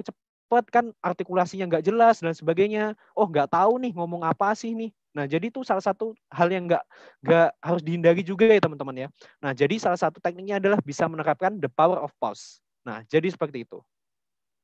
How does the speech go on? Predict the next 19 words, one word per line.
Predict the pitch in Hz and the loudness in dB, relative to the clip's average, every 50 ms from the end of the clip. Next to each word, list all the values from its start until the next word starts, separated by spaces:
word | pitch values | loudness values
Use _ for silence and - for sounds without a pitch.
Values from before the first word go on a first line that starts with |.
| _ _ _ _ _ _ _ _ _ _ _ _ _ _ _ _ _ _ _ _ - | _ _ _ _ _ _ _ _ _ _ _ _ _ _ _ _ _ _ _ _ -10
Kemudian | - 160 156 156 165 214 233 226 196 143 123 - _ _ _ _ | -8 -8 -6 -2 2 4 6 6 4 4 0 -6 _ _ _ _
kita | - 156 - 175 | -8 -2 0 0
masuk | 170 165 156 160 - - 220 - | 0 0 -4 -6 -4 -4 -4 -2
ke | - 185 | -4 -2
dalam | 165 147 139 131 135 156 180 208 214 233 - _ _ | 0 0 2 2 4 6 6 4 4 0 -6 _ _
teknik | - 156 - - 170 180 180 _ _ | -6 -6 -6 -6 -10 -12 -12 _ _
presentasi | - 170 165 - 180 170 - 175 170 - - - 208 202 185 151 139 131 | -8 -8 -8 -8 -6 -4 -2 -2 -2 -4 -6 -8 -8 -8 -8 -8 -8 -8
gitu | 135 139 | -6 -4
ya. | 127 110 104 101 - _ _ _ _ _ _ _ | -4 -4 -6 -8 -14 _ _ _ _ _ _ _
Nah, | - 120 104 - - _ _ _ _ _ _ _ _ _ _ _ _ _ _ _ _ _ _ _ _ _ _ _ _ _ _ _ _ _ _ _ _ _ _ _ _ _ _ - | -18 -18 -18 -18 -20 _ _ _ _ _ _ _ _ _ _ _ _ _ _ _ _ _ _ _ _ _ _ _ _ _ _ _ _ _ _ _ _ _ _ _ _ _ _ -2
ketika | 190 190 226 - 254 254 254 262 247 | -2 0 2 4 6 6 6 6 6
teman-teman | - 220 214 208 196 208 202 202 208 202 202 | 2 0 -2 -2 -4 -6 -6 -4 -6 -8 -8
teknik | 196 - 185 185 196 | -6 -8 -8 -6 -6
presentasi, | 190 196 196 - 190 180 175 160 165 - - 226 254 | -6 -6 -6 -6 -6 -4 -2 -2 -2 -4 -6 -8 -8
pertama | 226 214 180 - 170 170 185 190 | -8 -8 -6 -4 -4 -4 -2 -4
kita | 185 180 - - 180 185 180 - | -6 -4 0 2 2 2 2 0
awali | - 160 160 160 160 160 180 185 | -2 0 2 2 2 2 2 0
dengan | 165 160 156 170 180 185 | -2 -4 -4 -4 -4 -4
teknik | 180 - 170 - _ 196 214 208 | -4 -6 -8 -8 _ -10 -12 -12